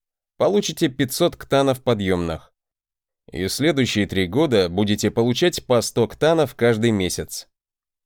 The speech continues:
"В Тербозе мы зарабатываем немногим меньше", сказала Прия, явно набивая цену. Возможно, она и не врёт.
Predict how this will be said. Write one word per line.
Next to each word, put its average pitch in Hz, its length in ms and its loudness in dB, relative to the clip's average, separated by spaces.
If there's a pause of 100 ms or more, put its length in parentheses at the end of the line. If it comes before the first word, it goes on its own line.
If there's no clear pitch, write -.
(320)
"В - 60 -20
Тербозе 107 640 0
мы 208 100 0
зарабатываем 143 720 0
немногим 143 520 2
меньше", 104 540 -2 (380)
сказала 104 560 0
Прия, 120 640 -2 (240)
явно 165 400 2
набивая 110 500 2
цену. 85 540 -4 (480)
Возможно, 151 680 0
она 151 280 0
и 147 80 0
не 151 160 -2
врёт. 98 400 -2